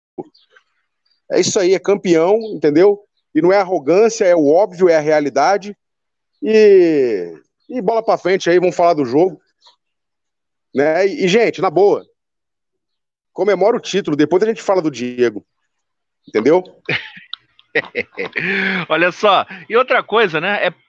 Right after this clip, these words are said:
Speaker 2: eles falam de fair play financeiro porque eles não sabem o que é um fair play financeiro. Então, é, deixa eles falarem. O pessoal, tem muita gente que ouve o Galo cantar e não sabe da onde.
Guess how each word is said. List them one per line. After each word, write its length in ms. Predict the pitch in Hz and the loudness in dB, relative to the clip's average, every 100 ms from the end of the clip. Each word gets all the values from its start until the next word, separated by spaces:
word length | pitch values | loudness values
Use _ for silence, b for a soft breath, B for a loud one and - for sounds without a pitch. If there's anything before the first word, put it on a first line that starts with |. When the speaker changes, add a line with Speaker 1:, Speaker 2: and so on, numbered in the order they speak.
| - | -4
Speaker 2:
eles 300 | 220 247 - | -4 -4 -8
falam 540 | 202 226 233 156 127 120 | -2 0 -2 -4 -10 -18
de 100 | 135 | -20
fair 200 | 135 180 | -8 -6
play 180 | 160 196 | -6 -8
financeiro 380 | 190 165 151 262 | -10 -12 -12 -12
porque 220 | 277 - | -12 -10
eles 180 | 294 254 | -8 -6
não 180 | 285 330 | -6 -8
sabem 580 | - - 220 247 302 208 | -12 -10 -4 -2 -2 -8
o 60 | |
que 100 | - | -6
é 40 | 190 | -10
um 60 | |
fair 220 | - 170 | -6 -8
play 140 | 147 170 | -6 -10
financeiro. 520 | 170 147 123 131 113 | -10 -14 -14 -12 -12
Então, 300 | 120 202 226 b b b 147 147 | -8 -6 -8 b b b -20 -12
é, 440 | 170 170 170 160 151 | -4 -2 0 0 -2
deixa 340 | 151 294 - | -4 -6 -4
eles 160 | 311 - | -8 -4
falarem. 440 | 254 190 190 190 | 0 2 2 0
O 60 | 160 | -4
pessoal, 480 | 202 196 220 233 220 b b _ | -8 -8 -6 -6 -6 b b _
tem 120 | 254 | -10
muita 440 | 202 302 - 233 | -6 -8 -4 -2
gente 260 | 170 240 - | -2 -4 -6
que 80 | - | -4
ouve 240 | 233 233 | -2 -2
o 40 | 202 | -4
Galo 240 | 214 214 | -4 -4
cantar 400 | - 180 156 254 | -6 -6 -4 -4
e 20 | |
não 140 | 233 196 | -4 -6
sabe 320 | 233 240 269 | -4 -6 -2
da 160 | 311 | 0
onde. 420 | 220 214 226 131 | 0 0 -2 -6